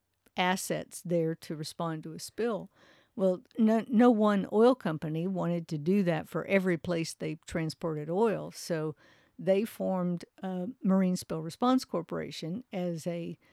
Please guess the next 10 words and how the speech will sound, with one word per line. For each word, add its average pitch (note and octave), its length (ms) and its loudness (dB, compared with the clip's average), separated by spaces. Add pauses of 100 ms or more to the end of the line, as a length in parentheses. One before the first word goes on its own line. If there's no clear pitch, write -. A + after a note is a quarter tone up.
(220)
nonprofit E3+ 920 0 (100)
oil E3+ 240 0
spill D#3+ 340 -8
response. E3+ 760 -2 (380)
And F#3 160 4
then F#3 160 4
they F3+ 120 2
formed F#3 400 -4
another, F#3 680 4 (340)
um, F#3 400 -6